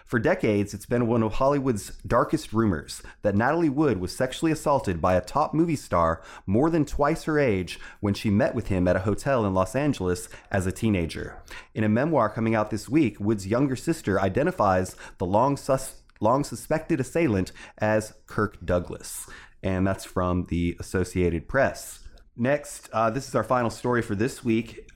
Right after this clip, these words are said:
Paul Newman's memoir will be published, published posthumously. Posthumously <laughs> next year. Uh, Newman's final appearance in a live-action feature film was The Road to Perdition, almost twenty years ago.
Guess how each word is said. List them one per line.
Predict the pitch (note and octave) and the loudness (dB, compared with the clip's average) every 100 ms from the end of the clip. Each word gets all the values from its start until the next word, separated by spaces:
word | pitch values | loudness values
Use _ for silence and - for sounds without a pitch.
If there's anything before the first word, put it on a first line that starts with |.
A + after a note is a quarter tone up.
| - | -16
Paul | - D3 F3+ | -2 0 2
Newman's | F3 A3 D#3+ G#2 | 2 2 2 2
memoir | G#2 F#2 F#2 E2+ F2 F#2 - - | 0 0 2 2 2 0 -6 -14
will | - A2+ | -4 0
be | A2+ | 0
published, | A#2 D3+ D#3 D3+ - - - - - | 2 0 0 -2 -4 -16 -20 -20 -4
published | D#3+ D3 B2+ - - - - - - | -2 0 0 -4 -14 -18 -20 -20 -6
posthumously. | - G2+ G2 - A2+ F2+ - F2+ D2+ - - - - - - - _ | 0 0 0 -2 0 0 0 -2 -2 -4 -12 -20 -20 -20 -20 -20 _
Posthumously | - E3+ F3 - G2+ F2 - G2 B2 G2 - - | 0 0 0 0 -2 -2 -4 -4 -2 -2 -4 -12
<laughs> | - | 0
next | G#2+ G2+ - | 0 0 -6
year. | G#2+ G#2 E2 D2 - - - | 0 2 2 -4 -12 -16 -14
Uh, | - A2+ A2 A2 - | -2 2 4 2 0
Newman's | C#3 D3 D3+ C3 | 0 2 2 0
final | - C#3 F3+ F3+ | 0 2 2 0
appearance | B2 D3+ C#3 C#3 - | 0 0 2 0 -2
in | G#2+ | 0
a | |
live-action | G2 A#2 A#2 A#2 - F#2+ | 2 2 4 0 0 -2
feature | C#3 F#3 C3+ | -2 -2 -2
film | - G2+ G2 | 0 0 2
was | G2 F#2+ | 2 0
The | G#2 | 0
Road | F#2+ B2 D#3 | 0 2 0
to | |
Perdition, | D#3 - C#3+ D3 D#2+ D2 - - - | 2 2 4 0 -4 -8 -10 -14 -2
almost | A#2+ C#3+ - | 2 2 -2
twenty | - D3+ D#3+ | -6 0 0
years | D3 D#3+ D#3+ | 2 2 2
ago. | F#2+ F2 - | 0 -2 -4